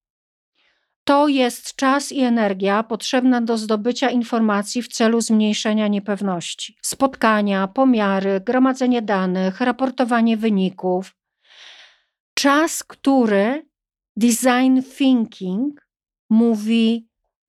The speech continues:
poświęć ten czas, przeznacz na wykonanie pierwszych kroków, czyli na podjęcie pierwszych decyzji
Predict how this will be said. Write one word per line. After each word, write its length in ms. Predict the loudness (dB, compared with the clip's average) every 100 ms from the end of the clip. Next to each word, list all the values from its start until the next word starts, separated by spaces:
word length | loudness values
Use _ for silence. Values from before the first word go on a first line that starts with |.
| _
poświęć 640 | 2 2 0 -4 -2 -2 -2
ten 260 | -2 -2
czas, 560 | -2 -4 -4 -10 -16 -20 _ _ _ _ _
przeznacz 760 | -8 0 2 2 -2 -2 -4 -8 0
na 160 | 2
wykonanie 840 | 2 2 0 2 2 2 2 2 0
pierwszych 580 | -2 -6 -6 -8 -12 -8
kroków, 540 | -4 -4 -4 -18 _ _ _ _ _ _ _ _ _ _ _ -2
czyli 420 | 0 2 2 0 _ _ -2
na 120 | 0
podjęcie 600 | 0 2 4 2 0 -4
pierwszych 480 | -2 -4 -4 -6 -4
decyzji 680 | -4 -4 -4 -2 -4 -4